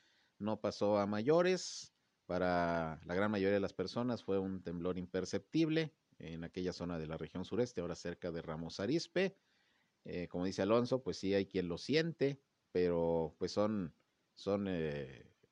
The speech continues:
pocos grados realmente, eh, de fuerza, eh, que tuvo este sismo tres punto nueve. De hecho, las autoridades han señalado que para que una persona pueda sentir realmente un sismo, que siente que la tierra se mueve,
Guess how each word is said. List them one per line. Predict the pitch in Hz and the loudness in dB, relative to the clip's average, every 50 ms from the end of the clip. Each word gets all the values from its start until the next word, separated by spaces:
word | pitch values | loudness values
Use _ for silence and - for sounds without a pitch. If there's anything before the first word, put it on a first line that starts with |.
| _ _ - - - - - - 82 _ | _ _ -20 -20 -20 -20 -20 -20 -6 _
pocos | 113 104 - 110 92 95 | -2 0 0 0 2 4
grados | 110 117 117 110 95 - - - - | 4 4 4 4 2 0 -6 -12 -10
realmente, | 76 85 90 90 87 90 90 90 90 - 87 82 78 73 - - _ _ _ _ _ _ _ _ _ - | -6 -4 -2 -2 -2 -2 -4 -6 -4 -4 -4 -4 -4 -4 -6 -10 _ _ _ _ _ _ _ _ _ -16
eh, | - 69 60 69 | -14 -12 -8 -4
de | 80 87 | -4 -4
fuerza, | - - 107 110 104 - - 92 80 - _ - | 0 2 2 2 2 2 0 -2 -4 -4 _ -12
eh, | - 76 73 | -10 -10 -8
que | - - 80 | -8 -8 -6
tuvo | - 87 85 87 87 85 | -4 -2 0 0 0 0
este | 85 - - _ 85 78 73 | -2 -4 -6 _ -6 -6 -4
sismo | - - 107 95 95 92 82 78 | -4 -2 -2 -2 0 -2 -4 -4
tres | - - 85 82 - | -4 -4 -4 -4 -6
punto | - - 85 85 82 - 85 78 73 - _ _ _ - | -8 -8 -8 -8 -8 -6 -6 -6 -6 -8 _ _ _ -6
nueve. | 87 104 127 143 147 131 113 92 - _ _ | -2 2 2 4 4 4 4 2 0 _ _
De | - 87 107 110 120 | -4 0 2 4 4
hecho, | 123 - - 135 127 120 110 | 2 2 0 2 2 4 4
las | 101 95 92 90 85 - - | 4 2 2 0 0 -2 -4
autoridades | 92 87 - - 90 90 92 98 104 107 101 - 95 | -6 -6 -4 -2 -2 0 2 2 0 0 -2 -4 -6
han | 101 104 | -8 -8
señalado | - 101 90 90 87 92 95 98 107 101 - | -6 -6 -4 -4 -2 -2 0 0 -2 -2 -4
que | - 87 | -6 -8
para | - _ 85 85 85 82 | -6 _ -4 -4 -4 -6
que | - - 85 87 | -4 -4 -2 -2
una | 95 113 123 143 143 139 | -2 -2 -2 -4 -4 -4
persona | - 113 98 104 110 117 113 - | -4 -4 -4 -2 -4 -4 -4 -4
pueda | 113 117 117 | -4 -4 -4
sentir | - 98 87 - 101 101 | -4 -6 -6 -6 -6 -4
realmente | 104 104 101 101 101 101 98 - 101 | -2 -2 -2 -2 -4 -6 -6 -6 -6
un | 98 | -8
sismo, | - - 90 87 82 95 117 123 - | -4 -4 -4 -4 -2 -4 -6 -8 -8
que | - 80 | -12 -12
siente | - - 92 98 101 95 92 - 87 | -8 -6 -4 -4 -4 -6 -6 -8 -8
que | 82 80 | -6 -6
la | 76 78 | -8 -6
tierra | - 90 90 95 87 | -6 -4 -4 -4 -4
se | 87 82 | -6 -6
mueve, | 85 85 87 90 98 104 | -6 -4 -2 0 0 -2